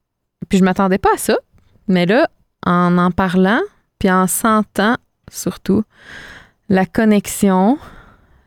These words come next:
de cœur à cœur avec chacune d'entre vous, c'est vraiment fou, là. Je me sens comme si, en ce moment, j'animais un cercle pour en avoir animé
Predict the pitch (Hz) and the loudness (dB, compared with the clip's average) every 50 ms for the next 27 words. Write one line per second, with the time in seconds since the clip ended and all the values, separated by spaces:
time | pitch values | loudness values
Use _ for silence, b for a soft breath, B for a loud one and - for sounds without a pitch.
0 | B 196 185 180 - - 214 196 202 208 196 190 190 - 208 196 196 202 202 202 | B -2 -2 -2 0 -2 -2 0 0 0 0 -2 -2 -2 -2 0 0 0 2 2
1 | 190 185 175 180 180 - - - - 214 202 - - 220 220 226 226 202 196 185 | 0 2 0 0 -2 -2 -8 -6 -4 -2 -4 -2 0 2 2 4 4 4 2 2
2 | 185 180 175 175 180 190 208 - B B B B B B B B B B _ - | 0 0 0 0 0 -2 -2 -4 B B B B B B B B B B _ -6
3 | - 175 180 190 208 220 214 185 180 - - - - 226 214 196 196 196 196 - | -4 0 0 2 2 2 2 2 0 -2 -6 -2 0 2 4 4 2 0 -2 -2
4 | - 196 185 185 - 208 214 214 - 208 190 190 - - - 220 214 190 185 - | -2 0 0 0 0 0 -2 0 0 0 0 0 0 0 0 0 0 0 0 0
5 | 196 185 180 196 208 208 196 190 185 180 180 185 190 196 190 175 - - 175 185 | 0 2 2 2 2 2 2 2 4 4 4 4 2 2 0 -2 -2 -4 -4 -4
6 | - - _ - - - _ b b b b b b b b b b b b b | -4 -8 _ -20 -20 -20 _ b b b b b b b b b b b b b
7 | b b b - 208 196 196 190 185 180 175 190 190 190 190 185 185 185 185 190 | b b b -4 -2 0 0 0 0 0 0 0 0 2 2 2 4 4 4 4
8 | 190 202 208 208 214 208 196 | 4 4 4 4 4 2 0